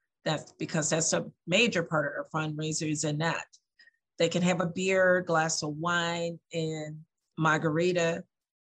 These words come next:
and just enjoy the music and their wings and whatever sides they decide to buy when they're out there, whatever sweet treats.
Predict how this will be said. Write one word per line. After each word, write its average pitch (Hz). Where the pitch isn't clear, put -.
and 175
just 175
enjoy 165
the 156
music 208
and 165
their 151
wings 185
and 165
whatever 170
sides 165
they 165
decide 156
to 156
buy 143
when 156
they're 147
out 151
there, 147
whatever 160
sweet 151
treats. -